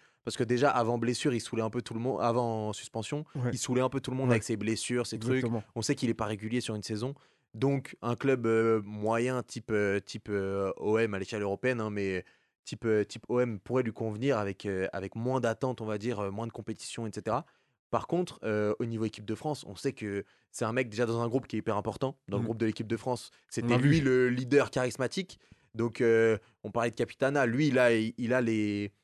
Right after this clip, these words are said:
Speaker 1: les caractéristiques pour. Et en plus, euh, sur le terrain, il peut pas faire de mal dans un groupe de, de vingt-trois sur un mois de compétition pour moi.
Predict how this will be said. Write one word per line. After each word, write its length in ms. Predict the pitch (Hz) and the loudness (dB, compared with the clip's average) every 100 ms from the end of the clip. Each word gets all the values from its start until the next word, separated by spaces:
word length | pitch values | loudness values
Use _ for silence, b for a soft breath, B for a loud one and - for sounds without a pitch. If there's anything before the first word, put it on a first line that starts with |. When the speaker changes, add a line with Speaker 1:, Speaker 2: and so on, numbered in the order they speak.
| _ _ | _ _
Speaker 1:
les 100 | 113 | -6
caractéristiques 640 | 113 120 113 120 113 107 - | 0 0 0 -2 -4 -8 -6
pour. 280 | 160 180 - _ _ | -2 -2 -4 _ _
Et 160 | 135 135 | 2 2
en 120 | 131 117 | 2 -2
plus, 420 | 156 175 - - | -2 -4 -6 -4
euh, 460 | 117 110 104 104 104 | 0 2 2 2 0
sur 240 | - - 104 | -4 -8 -6
le 60 | |
terrain, 260 | - 120 135 | -2 0 0
il 60 | 104 | -4
peut 100 | 95 | -6
pas 120 | - | -6
faire 160 | 98 | -4
de 100 | 98 | -6
mal 180 | 101 104 | -4 -6
dans 140 | 98 90 | -6 -8
un 60 | |
groupe 180 | 92 95 | -10 -8
de, 240 | 95 95 | -6 -4
de 120 | 92 95 | -6 -6
vingt-trois 500 | 101 107 - 117 117 | -6 -6 -2 -2 -2
sur 200 | - 107 | -6 -6
un 60 | |
mois 120 | 104 | -4
de 60 | 98 | -4
compétition 400 | 92 101 92 95 | -6 -10 -8 -8
pour 120 | 87 | -8
moi. 140 | 85 | -10